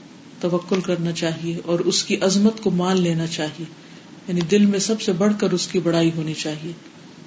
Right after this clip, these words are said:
آپ میں سے کوئی کچھ کہنا چاہے تو کہیے، ورنہ میں آگے چلوں۔ کیا آپ میں سے کوئی ایک جملہ نہیں ہے بول سکتا کہ اس پیراگراف میں اللہ سبحانہ وتعالیٰ کی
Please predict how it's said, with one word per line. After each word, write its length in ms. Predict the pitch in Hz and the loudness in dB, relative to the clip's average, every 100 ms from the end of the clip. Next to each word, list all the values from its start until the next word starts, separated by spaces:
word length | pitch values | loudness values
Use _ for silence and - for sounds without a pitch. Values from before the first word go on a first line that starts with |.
| - - - - - - - | -20 -20 -20 -20 -20 -20 -6
آپ 180 | 190 190 | -2 2
میں 100 | 208 | 4
سے 100 | 208 | 4
کوئی 140 | 214 208 | 2 4
کچھ 200 | 208 - | 2 4
کہنا 220 | 220 220 | 4 4
چاہے 180 | 208 220 | 2 0
تو 140 | 214 | -2
کہیے، 280 | 208 202 208 | 0 2 2
ورنہ 260 | 196 185 185 | 0 0 0
میں 120 | 175 | 0
آگے 180 | 165 170 | -2 -2
چلوں۔ 520 | 175 170 175 - - - - - - - - - - - - - - - - | -4 -6 -10 -12 -18 -20 -18 -16 -16 -16 -14 -14 -12 -12 -14 -16 -16 -4 2
کیا 200 | 233 226 | 6 6
آپ 100 | 226 | 6
میں 100 | 254 | 4
سے 120 | 247 | 4
کوئی 120 | 247 233 | 6 6
ایک 240 | 226 208 | 6 6
جملہ 240 | 220 233 | 6 6
نہیں 280 | 233 240 285 | 8 8 8
ہے 40 | 285 | 6
بول 240 | 233 226 | 4 4
سکتا 440 | 220 226 - 240 262 - - | 2 -2 2 0 0 -4 2
کہ 120 | 208 | 4
اس 120 | 214 220 - | 4 2 2
پیراگراف 600 | 214 208 208 202 208 214 | 4 4 4 4 4 4
میں 120 | 220 | 4
اللہ 160 | 220 202 208 | 6 4 4
سبحانہ 320 | 214 202 196 | 4 4 4
وتعالیٰ 400 | 202 190 185 202 208 | 2 2 4 4 4
کی 180 | 214 208 | 4 4